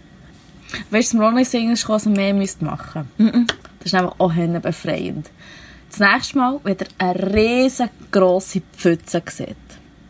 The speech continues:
Speaker 1: hey, gumpet einfach rein. Das ist so gut.
Speaker 2: Das habe ich seit ewig nicht mehr
Speaker 1: Weil
Speaker 2: gemacht.
Speaker 1: es gibt nicht schlechtes Wetter, es gibt nur schlechte Kleidung.
Speaker 2: Du
Speaker 1: Und
Speaker 2: bist echt
Speaker 1: scheißegal, wenn die Hose und alles nass ist, es ist so cool.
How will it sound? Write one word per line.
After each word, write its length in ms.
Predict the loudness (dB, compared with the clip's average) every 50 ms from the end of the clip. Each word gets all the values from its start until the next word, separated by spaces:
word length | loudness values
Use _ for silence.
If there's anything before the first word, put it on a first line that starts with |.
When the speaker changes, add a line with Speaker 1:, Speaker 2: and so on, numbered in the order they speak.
| -20 -20 -20 -20 -20 -20 -20 -20 -20 -12
Speaker 1:
hey, 200 | -10 -8 -8 -8 -10 -16 -4 0
gumpet 420 | 2 2 2 0 -2 -8 -10 -12 -12 -14 -16
einfach 520 | -16 -16 -16 -12 -8 -6 -6 -6 -6 -8 -12 -10 -2 2
rein. 460 | 4 4 6 4 4 2 2 0 -2 -4 -6 -6
Das 160 | -4 -2 -2
ist 240 | -4 -4 -4 -2 2
so 280 | 2 2 2 0 -4 -10 -14 -20 -6 -2
gut. 260 | 2 4 4 4 4
Speaker 2:
Das 80 | 4 2
habe 100 | 0 -2
ich 120 | -4 -4
seit 140 | -6 -8 -8 -4 0
ewig 400 | 2 2 4 4 2 0 0 0
nicht 100 | 2 2
mehr 100 | 2 2
Speaker 1:
Weil 80 | 2 0
Speaker 2:
gemacht. 200 | 0 0 0 0
Speaker 1:
es 140 | -2 0 -2
gibt 240 | -2 -2 -2 -2 -4
nicht 240 | -4 -4 -6 -10 -18 -20 -20 -20 -20 -20 -20 -20 -20 -20
schlechtes 400 | -10 -6 -4 -4 -4 -4 -6 -8
Wetter, 160 | -8 -8 -8 -10
es 100 | -16 -18
gibt 140 | -14 -12
nur 140 | -10 -10 -8
schlechte 420 | -8 -8 -8 -8 -10 -10 -14 -20 -18 -16
Kleidung. 540 | -14 -12 -8 -8 -6 -4 -4 -6 -6 -4 -2
Speaker 2:
Du 80 | -2 0
Speaker 1:
Und 60 | 0
Speaker 2:
bist 120 | 2 2
echt 120 | 2 4 4
Speaker 1:
scheißegal, 840 | 4 4 4 4 2 0 0 -2 -2 -2 2 4 4 4 4 4
wenn 120 | 0 -2 -4 -8 -20 -18 -8
die 60 | -4
Hose 300 | -2 -2 -2 -2 -2 -4
und 220 | -4 -4 -4 0 2
alles 280 | 2 2 2 0 0
nass 400 | 2 2 2 0 -2 -4 -4 -2
ist, 200 | -2 -2 -4 -4 -4
es 240 | -4 -4 -2 -4 -6
ist 200 | -6 -6 -6 -4
so 140 | -4 -4 -6 -6 -8 -6 -4
cool. 240 | -2 -2 -2 -4